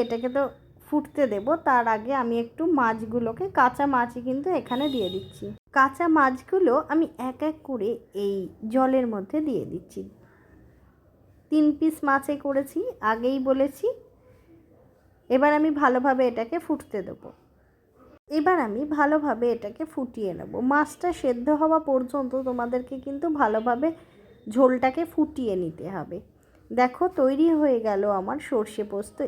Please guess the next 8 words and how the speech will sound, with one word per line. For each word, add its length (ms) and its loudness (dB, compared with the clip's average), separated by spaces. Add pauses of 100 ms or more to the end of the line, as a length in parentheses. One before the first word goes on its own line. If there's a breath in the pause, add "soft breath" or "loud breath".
(120)
ইলিশ। 220 -6 (100)
কতটা 420 -2
লোভনীয় 560 0
হয়েছে 380 -2
আমি 120 2
দেখাচ্ছি। 640 -10 (140)
এই 200 -2
দেখো, 360 -12